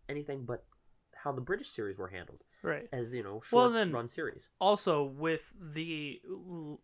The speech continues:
Speaker 2: as you, like, the Netflix series and that setup, um, this was made for the home box office.
Speaker 1: Yes.
Speaker 2: So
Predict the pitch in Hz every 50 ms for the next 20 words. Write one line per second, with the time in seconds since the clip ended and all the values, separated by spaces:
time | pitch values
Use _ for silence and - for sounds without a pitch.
0 | _ - 160 160 156 151 151 151 - - 165 156 151 147 - - 151 147 147 143
1 | 139 - - - 151 139 - - - - - 147 139 139 135 135 151 143 139 135
2 | 135 127 - - - - 151 143 143 143 135 139 - - - - - - _ _
3 | _ _ - 160 160 160 151 143 135 135 131 131 _ _ _ _ _ _ _ _
4 | _ - 156 147 147 180 202 208 - - 226 208 180 151 160 185 202 220 214 180
5 | - - - - 165 160 156 151 147 143 143 135 - - _ _ _ - 156 151
6 | 151 160 156 151 151 - - 180 170 165 160 151 147 143 139 135 143 147 165 -
7 | - - 143 123 123 - - 135 131 127 - - - - 123 - - - - -
8 | - - - 196 185 180 175 165 156 -